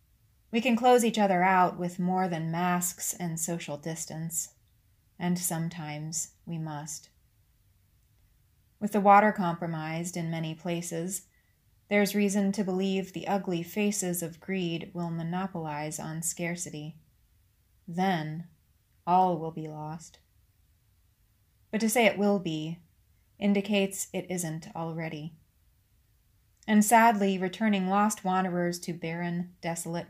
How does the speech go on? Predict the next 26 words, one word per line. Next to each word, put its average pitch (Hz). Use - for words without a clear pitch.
wasteland 156
doesn't 156
make 160
them 151
found. 151
Only 196
feelings 165
can 151
do 147
that. 156
Finding 202
feelings 185
in 185
a 180
barren 196
wasteland 185
is 165
never 170
easy, -
but 202
they're 277
lurking 165
there, 151
under 170
stray 180
rocks, 170